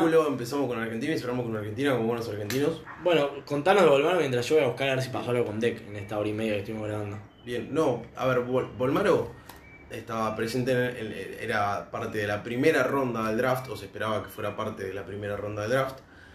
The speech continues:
Speaker 1: eh, lo cual fue así, es el argentino con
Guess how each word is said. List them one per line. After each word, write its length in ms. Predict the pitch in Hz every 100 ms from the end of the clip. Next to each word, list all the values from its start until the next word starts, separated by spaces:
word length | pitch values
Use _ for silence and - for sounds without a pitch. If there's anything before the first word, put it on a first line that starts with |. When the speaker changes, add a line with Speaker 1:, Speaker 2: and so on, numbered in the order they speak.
| - - 107
Speaker 1:
eh, 460 | 107 101 98 92 - - - - - -
lo 140 | 117 117
cual 300 | 160 165 -
fue 240 | - 180 160
así, 400 | 131 165 131 -
es 180 | 131 135
el 80 | 127
argentino 720 | 123 123 120 160 170 170 - - -
con 300 | 117 123